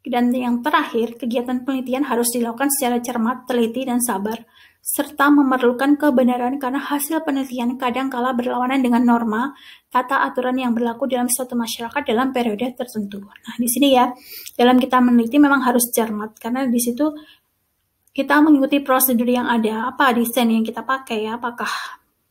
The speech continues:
pakai desain kuantitatif atau kualitatif. Kemudian, kita harus teliti, karena ini berhubungan dengan, eh, suatu yang ilmiah, ya, ilmu pengetahuan, dan juga sabar, ya, membutuhkan proses yang panjang, karena kita tidak hanya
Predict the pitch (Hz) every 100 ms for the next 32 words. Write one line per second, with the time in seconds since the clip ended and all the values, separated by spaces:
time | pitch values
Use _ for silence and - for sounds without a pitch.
0 | - 226 208 202 214 233 233 233 220 240
1 | 240 226 294 262 233 254 247 233 226 233
2 | 240 208 - - - - - 262 269 285
3 | 285 254 254 247 262 262 233 240 277 285
4 | 311 277 240 226 254 277 233 269 294 285
5 | - _ _ _ - 311 240 247 247 247
6 | 240 262 262 247 277 285 285 247 - 247
7 | 254 254 254 262 254 247 254 247 233 247
8 | 240 262 277 233 240 240 208 226 233 240
9 | - 240 247 262 269 - 254 269 262 254
10 | 285 285 - - - - 220 240 247 233
11 | 226 254 269 269 294 285 247 - 254 254
12 | 247 240 247